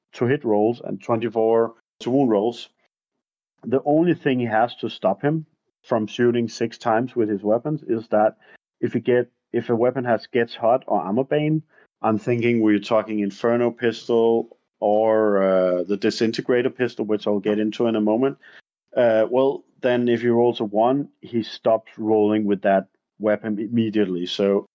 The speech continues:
if you, let's say you're on shot number two and you roll a one, well, then he doesn't get to shoot six times. He only gets to shoot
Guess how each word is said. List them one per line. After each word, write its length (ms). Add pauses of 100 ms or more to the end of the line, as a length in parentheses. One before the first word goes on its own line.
(340)
if 260
you, 340
let's 220
say 160
you're 240
on 220
shot 360
number 220
two 560
and 80
you 120
roll 200
a 40
one, 380
well, 240
then 200
he 100
doesn't 380
get 180
to 120
shoot 340
six 260
times. 360
He 80
only 160
gets 240
to 100
shoot 280